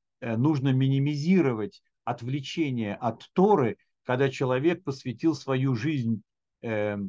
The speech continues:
этому, этому любимому делу. И, конечно же, для иудея, э, этот совет, помимо того,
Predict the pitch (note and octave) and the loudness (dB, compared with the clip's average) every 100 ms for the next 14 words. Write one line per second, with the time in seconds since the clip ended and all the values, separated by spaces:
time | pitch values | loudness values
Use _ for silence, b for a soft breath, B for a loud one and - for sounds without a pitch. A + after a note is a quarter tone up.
0 | - _ _ A#2+ B2 C3 C3 C3+ C3+ C#3 | -10 _ _ -4 0 2 4 2 0 0
1 | C3+ C3 B2+ C3 C#3 C#3 C3+ C#3 C3+ E3 | 2 2 2 0 0 0 0 -2 2 2
2 | A#2+ - - _ _ _ _ _ _ - | 2 -2 -14 _ _ _ _ _ _ -6
3 | B2+ B2+ A#2+ B2 C3+ F#3+ F#3 D3+ A#2+ A2+ | -2 -2 -2 -2 2 2 0 -4 -6 -6
4 | F#2+ A#2 A#2+ A2+ G2+ _ _ _ _ _ | -4 0 2 2 0 _ _ _ _ _
5 | _ _ _ _ _ - C3 A#2+ A2+ C#3 | _ _ _ _ _ -4 -2 0 0 6
6 | E3 B2+ G2 - _ _ _ A#2+ A2+ A#2 | 6 6 0 -8 _ _ _ -8 -6 -4
7 | C#3 C3+ - C3+ B2 D3+ C#3+ - _ _ | -4 -4 -4 -2 0 2 0 0 _ _
8 | _ _ _ _ _ _ - D3 E3 G#3 | _ _ _ _ _ _ -2 2 6 6
9 | F#3+ A#2 - A#2+ G#2+ G2 - | 6 2 -2 -2 -2 -8 -10